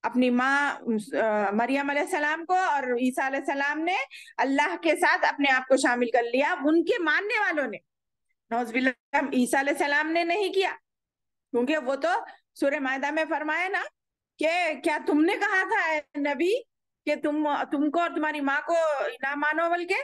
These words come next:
तो वो कहेंगे, "अल्लाह, मेरा जिस बात में हक नहीं है, मैं वो बात अपने जबान से कैसे निकालूंगा?" यानी इबादत आपके लायक है, हमारे लायक नहीं। मैं तो आपका एक म-, मामूली सा बंदा, गुलाम हूँ,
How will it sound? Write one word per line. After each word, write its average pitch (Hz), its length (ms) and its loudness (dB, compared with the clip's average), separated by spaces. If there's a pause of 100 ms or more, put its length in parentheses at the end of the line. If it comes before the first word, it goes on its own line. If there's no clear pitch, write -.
(380)
तो 262 120 0
वो 269 180 0
कहेंगे, 262 360 2
"अल्लाह, 269 400 0
मेरा 320 260 0
जिस 285 260 -2
बात 262 300 -4
में 339 140 2
हक 330 340 -4
नहीं 349 300 -2
है, 359 140 -2
मैं 370 180 -4
वो 339 140 -4
बात 330 260 -2
अपने - 480 -8
जबान 285 340 -2
से 359 100 -4
कैसे 359 420 -2
निकालूंगा?" 403 600 0 (960)
यानी 285 280 0
इबादत 285 760 -2 (120)
आपके 403 440 2
लायक 403 280 2
है, 330 240 2 (100)
हमारे 294 340 4
लायक 427 280 2 (360)
नहीं। 330 240 0
मैं 247 240 -4
तो 381 80 0
आपका 330 380 -2
एक 359 220 -8 (220)
म-, 247 340 -2 (580)
मामूली 262 540 6
सा 440 240 2
बंदा, 277 400 2 (160)
गुलाम 392 760 -2
हूँ, 392 120 -6